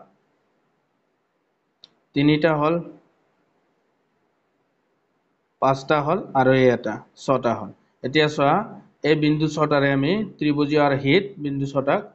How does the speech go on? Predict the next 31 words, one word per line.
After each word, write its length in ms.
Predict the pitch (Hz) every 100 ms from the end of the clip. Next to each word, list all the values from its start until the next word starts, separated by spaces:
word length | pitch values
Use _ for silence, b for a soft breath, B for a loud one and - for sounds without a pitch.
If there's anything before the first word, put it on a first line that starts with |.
| _ _
সজাব 300 | 143 160 160 151
পাৰিছোঁ। 380 | 139 131 131
চ' 240 | 120 160 170
ছয় 260 | 147 139 139
এটা, 240 | 139 165 226 - - _ -
আমাৰ 180 | 139 135
ছিক্স 280 | 143 139 147
এটা 220 | 139 139
কি 140 | 139 139
হ'ব? 160 | 127 160 196
ত্ৰিভুজীয় 520 | 160 143 135 135 156 226 - -
সংখ্যা 340 | 147 151 143 135
হ'ব। 140 | 117 104 b b b
আৰু 120 | 151
ত্ৰিভুজীয় 500 | 156 170 165 165 185
সংখ্যা 420 | 185 165 156 170
উলিয়াবৰ 380 | 165 160 165 165
কাৰণে 300 | 160 143 147 160
আমাৰ 200 | 151 143
এটা 140 | 151
ফৰ্মুলা 420 | 147 143 143 156
দিয়া 220 | 147 135
আছে। 280 | 123 120 135 190 202 - _ _
ফৰ্মুলাটো 460 | 135 139 147 151 143
হ'ল 280 | 131 127 208 - - _ _ _ _ _ -
এন 200 | 143 160 156
ইনটু 360 | 143 135 135 175 196 - - _ _ 143
এন 160 | 147 143
প্লাছ 260 | 147 147 147
ওৱান 320 | 151 135 131 202 226 - _ _ _ _ _ _ _ _ _
বাই 300 | 143 143 127